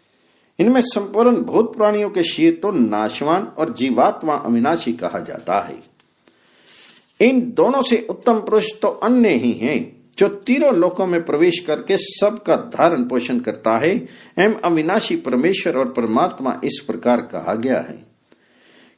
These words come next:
क्योंकि मैं नाशवान जड़ वर्ग क्षेत्र से तो सर्था अतीत हूं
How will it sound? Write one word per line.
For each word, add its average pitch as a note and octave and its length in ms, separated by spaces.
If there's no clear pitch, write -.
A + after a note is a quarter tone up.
क्योंकि B3 280
मैं B3+ 140
नाशवान F#3+ 880
जड़ F#3 300
वर्ग F#3 400
क्षेत्र - 560
से F3+ 200
तो G#3+ 180
सर्था - 460
अतीत C3 400
हूं B2 220